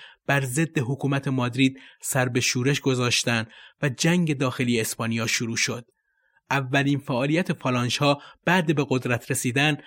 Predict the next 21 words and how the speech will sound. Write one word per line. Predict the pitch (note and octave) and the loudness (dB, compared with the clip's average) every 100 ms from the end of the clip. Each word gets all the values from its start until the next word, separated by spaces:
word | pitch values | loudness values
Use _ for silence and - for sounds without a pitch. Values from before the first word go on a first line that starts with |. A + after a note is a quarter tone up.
| - - | -16 -6
سرکوب | - D#3 - E3+ | 0 0 2 2
آزادیخواهان | C3+ C#3 C3+ B2 A#2 C3+ A#2 D#3+ D3 | 2 2 2 0 -2 -4 0 0 0
بود | B2+ A#2+ | 0 0
و | A#2 A2+ _ | -2 -4 _
بی | F3 E3 | -6 -2
بهانه | C3 A#2 A#2+ B2 C3+ C3+ - _ - | 0 0 0 2 0 -2 -12 _ -4
پاکسازی | C3+ A#2+ - - B2 A#2+ A2+ C3 | 0 0 0 0 0 0 0 0
و | A#2 | 0
به | A2 B2 | 0 -2
زعم | E3 D3 D#3 | -2 -2 -2
خودشون | C3 C3 A#2 - A#2+ A2 - - - | -4 -4 -2 -2 -4 -6 -12 -18 -4
نجات | D3 D3 E3 E3 D#3+ | 0 2 2 2 0
اسپانیا | C3 - - B2 B2 B2+ A#2+ | -2 -2 -2 0 0 0 -2
از | - B2+ - | -2 -6 -6
طاعون | - C3+ - F3 | -4 -2 0 0
آزادیخواهی | D#3+ C3 B2+ B2+ B2 B2+ C3+ B2 F3 | -2 -4 -2 -2 -2 -4 -4 -2 0
رو | F3 C3+ | 0 0
شروع | - A#2 A#2 | -2 -2 -4
کردن. | - B2+ B2 A#2+ A#2 C3 _ _ _ _ _ _ _ _ | -4 -6 -4 -6 -6 -10 _ _ _ _ _ _ _ _
دو | C3+ | 0
ماه | C3+ C3+ C3 | 2 2 0